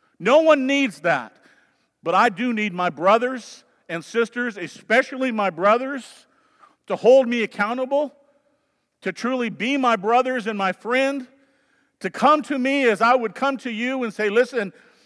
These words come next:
not from a position of superiority, but from one who struggles on the same level, I'm concerned about you,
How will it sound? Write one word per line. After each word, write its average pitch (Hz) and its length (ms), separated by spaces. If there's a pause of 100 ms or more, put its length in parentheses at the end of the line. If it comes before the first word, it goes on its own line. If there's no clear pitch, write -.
(200)
not 220 300
from 311 160
a 294 80
position 247 480
of 226 100
superiority, 220 920
but 175 260
from 175 240
one 262 320 (300)
who 220 180
struggles 262 880 (1120)
on 214 200
the 196 100
same 262 460
level, 262 420
I'm 202 200
concerned 226 680
about 147 420
you, 165 220